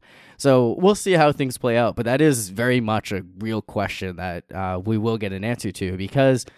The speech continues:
Trey Lance gave up a lot for him, multiple first-round picks, and in theory, he's a guy who's this perfect fit in the Kyle Shanahan offense, but he's gonna enter his third year in the league with almost no experience. <laughs> And it's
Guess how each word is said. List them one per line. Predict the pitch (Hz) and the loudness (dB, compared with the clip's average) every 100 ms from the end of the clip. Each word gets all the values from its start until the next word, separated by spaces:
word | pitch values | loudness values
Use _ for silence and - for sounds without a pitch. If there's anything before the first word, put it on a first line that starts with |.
| _ _ - | _ _ -6
Trey | 151 143 | 0 2
Lance | 143 147 143 - - - _ | 2 0 -2 -4 -10 -12 _
gave | 127 135 | -2 2
up | 147 147 | 0 2
a | |
lot | 143 143 131 | 4 4 4
for | 139 135 135 | 0 2 2
him, | 131 123 | 2 0
multiple | 110 120 - 139 | -2 -2 -4 -10
first-round | 120 143 127 147 139 123 | -4 -4 -4 -2 -2 0
picks, | 127 120 - - | -4 -4 -6 -10
and | 98 110 107 - - - - | -6 -6 -6 -10 -20 -20 -6
in | 139 120 | -6 0
theory, | 131 147 139 123 | 2 4 4 4
he's | 127 120 | 2 2
a | 117 | 0
guy | 117 110 117 | 0 0 2
who's | 120 110 | 0 -2
this | 110 - | -4 -8
perfect | - 120 117 117 - | -6 -4 -4 -6 -8
fit | 127 127 | -6 -4
in | 85 | -4
the | 104 | -8
Kyle | 117 107 | -4 -4
Shanahan | 110 110 101 104 101 | -2 -6 -6 -6 -4
offense, | 120 143 110 101 - | -2 -2 -2 -6 -6
but | 117 | -6
he's | 123 | -4
gonna | 120 | -4
enter | - 120 117 117 | -4 -6 -4 -2
his | 104 - | -4 -6
third | - 123 127 | -4 0 0
year | 113 117 | -2 -2
in | 110 | -2
the | 104 | -4
league | 113 123 120 - | -2 0 -2 -2
with | 101 98 _ _ _ _ _ _ _ _ _ _ | -4 -4 _ _ _ _ _ _ _ _ _ _
almost | - 123 131 117 120 | -4 0 0 0 2
no | 123 113 | 2 2
experience. | - - 107 98 - - - | 0 -4 -4 -4 -10 -14 -6
<laughs> | |
And | 139 | -2
it's | 147 131 - | -2 -2 -6